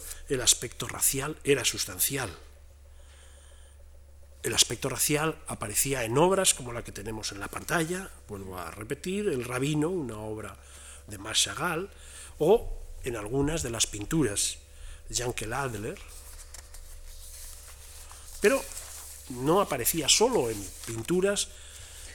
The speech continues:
que tematizaban en sus motivos a personajes de la sociedad, eh, judía.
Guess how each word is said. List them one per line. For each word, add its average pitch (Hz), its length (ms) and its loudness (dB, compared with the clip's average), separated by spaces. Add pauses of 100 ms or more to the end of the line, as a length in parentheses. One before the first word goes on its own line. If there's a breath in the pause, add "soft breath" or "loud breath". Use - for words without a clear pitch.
(140 loud breath)
que 147 140 2
tematizaban 139 1120 4 (200)
en 98 100 -10 (240)
sus 139 220 4
motivos 131 640 2 (540 loud breath)
a - 160 -12
personajes 131 720 6
de 90 220 -6
la 82 280 -6
sociedad, 95 640 0
eh, - 280 -4 (200)
judía. 123 420 0